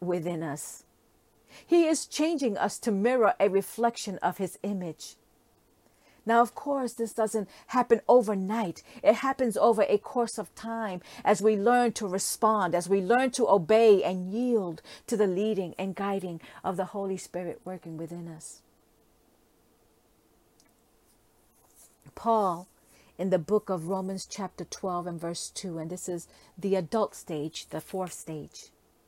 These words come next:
the reproductive stage. He wrote, "Be transformed by the renewing of your mind." And this tells us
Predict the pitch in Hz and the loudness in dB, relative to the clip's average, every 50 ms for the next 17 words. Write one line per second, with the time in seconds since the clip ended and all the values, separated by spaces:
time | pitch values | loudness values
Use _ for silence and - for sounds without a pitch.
0 | _ _ _ _ _ 196 180 165 180 180 - - 185 165 - 240 233 - _ 180 | _ _ _ _ _ -10 -6 -6 -6 -6 -6 -10 -12 -8 -6 -8 -8 -6 _ -12
1 | 156 - - - 147 139 170 170 _ - - _ _ _ _ _ _ _ _ _ | -12 -12 -12 -12 -12 -14 -14 -16 _ -20 -20 _ _ _ _ _ _ _ _ _
2 | _ _ _ _ _ _ _ _ _ _ _ _ _ _ _ _ _ _ _ _ | _ _ _ _ _ _ _ _ _ _ _ _ _ _ _ _ _ _ _ _
3 | _ _ _ _ _ _ _ _ _ _ _ - 226 220 190 208 190 175 170 - | _ _ _ _ _ _ _ _ _ _ _ -2 0 2 4 4 4 4 2 0
4 | - - _ _ _ _ _ _ _ _ _ _ _ _ _ _ _ _ _ _ | -4 -10 _ _ _ _ _ _ _ _ _ _ _ _ _ _ _ _ _ _
5 | _ _ _ _ _ _ _ _ _ _ _ _ _ _ _ - 175 165 269 294 | _ _ _ _ _ _ _ _ _ _ _ _ _ _ _ -14 -2 2 4 4
6 | 330 349 349 330 - - 320 311 311 294 - - - 214 196 180 175 170 165 165 | 4 4 2 0 -2 -4 -2 -2 -2 -4 -6 -8 -6 -4 -4 -4 -4 -6 -8 -10
7 | 175 - - _ _ _ _ - 190 190 165 185 175 170 185 185 185 202 214 214 | -12 -16 -20 _ _ _ _ 0 0 2 2 0 0 0 -2 -2 -2 -2 -2 -2
8 | 220 220 220 214 - - 180 147 160 180 170 165 160 151 151 151 147 143 139 156 | -2 -2 -4 -6 -4 -6 -6 -4 -4 -6 -6 -6 -6 -8 -8 -8 -10 -12 -12 -16
9 | _ _ _ _ _ _ _ _ _ _ _ _ _ _ _ _ _ _ _ _ | _ _ _ _ _ _ _ _ _ _ _ _ _ _ _ _ _ _ _ _
10 | _ _ - - - 190 233 202 - 320 339 - - - - 269 214 196 165 - | _ _ -20 -4 0 2 2 2 2 0 0 0 -2 -4 -4 -4 -4 -4 -6 -6
11 | 175 165 156 - - - - | -8 -8 -8 -10 -14 -14 -18